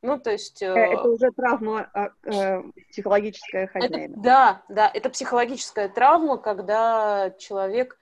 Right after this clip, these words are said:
Speaker 1: не может, ну, как, когда человек теряет, э, контроль, теряет любимого, и после этого не может позволить, э, повтор. Это безумно больно, я это понимаю, но как бы.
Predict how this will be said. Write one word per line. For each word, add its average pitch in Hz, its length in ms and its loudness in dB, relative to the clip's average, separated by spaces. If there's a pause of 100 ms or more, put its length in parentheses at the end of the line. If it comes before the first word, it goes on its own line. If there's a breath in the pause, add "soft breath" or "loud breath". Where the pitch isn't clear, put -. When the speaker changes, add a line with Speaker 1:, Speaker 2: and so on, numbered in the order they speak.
(240)
Speaker 1:
не 220 200 -6
может, 247 460 -2
ну, 247 140 -4
как, 220 180 -6 (260 soft breath)
когда 220 260 2
человек 262 400 2
теряет, 254 540 2 (120)
э, 202 200 0
контроль, 254 540 2
теряет 220 400 0
любимого, 269 540 0
и 220 180 -6
после 233 320 0
этого 247 200 -4
не 220 200 -6
может 226 440 -2
позволить, 202 680 -4
э, 175 300 -4 (180)
повтор. 185 440 -8 (260 soft breath)
Это 214 180 -8
безумно 240 440 -4
больно, 277 340 -2
я 208 160 -4
это 202 140 -12
понимаю, 233 600 -6
но 208 160 -8
как 190 260 -12
бы. 175 180 -20